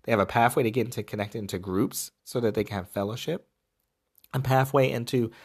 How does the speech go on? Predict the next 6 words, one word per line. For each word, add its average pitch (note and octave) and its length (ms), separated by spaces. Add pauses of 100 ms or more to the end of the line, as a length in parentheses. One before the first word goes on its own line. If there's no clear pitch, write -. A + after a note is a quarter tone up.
(140)
serving D3+ 680
and A#2+ 180
learning C#3+ 460
their A2+ 300
spiritual G#2 360
gifts, A#2+ 420